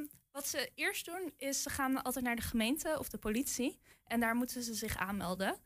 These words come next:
En dan schat de gemeente in of het nog past in de noodopvang. Eh, en als, of als er iets is, dan gaan ze altijd naar de noodopvang, want daar is de professionele zorg. Maar,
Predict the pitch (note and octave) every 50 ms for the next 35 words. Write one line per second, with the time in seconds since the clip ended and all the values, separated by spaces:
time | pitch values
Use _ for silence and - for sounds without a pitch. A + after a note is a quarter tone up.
0 | _ _ _ _ _ _ _ - A#3+ A#3 A#3 A3+ A3+ A#3 - - - A#3 A#3 B3
1 | A#3+ - - - - - - A#3+ - - A#3 A3+ B3 D4+ D#4+ - D4 - - C4
2 | C4+ C4 B3 - - A3+ A#3+ - - A3 G#3+ - - - _ _ - A3+ G#3+ G3+
3 | - - - A3+ A#3 A3+ - - - - - A3+ G#3 G3+ F#3+ G3 G3+ B3+ D#4+ -
4 | F4 D4 - - - C#4 C#4+ D4+ D#4 - - _ _ _ _ _ - A3 G#3+ G#3
5 | G3+ - - A3 G#3+ G#3 G#3 - A3 G#3+ G#3+ - - - - - - _ _ -
6 | - G3+ - - - - G3+ F#3+ - G3+ - G3 F#3+ - - A3 C4+ C#4+ C#4 -
7 | - - - - _ _ - G#3+ G#3 - G3 F#3+ F3+ - - G3 G3 - F#3+ F#3+
8 | F#3 F3+ F3 F3 F3+ G3 G#3+ - - - - G3+ G3 F3+ F3+ F#3 F3 E3 F3+ F3
9 | - - - F#3+ F3+ F3+ F#3 - - F#3+ F3 F3 F3 E3+ E3+ - F#3+ G3 C#4+ -
10 | - - - - - - - - - _ - G3+ F#3+ F#3 F#3+ F#3+ - -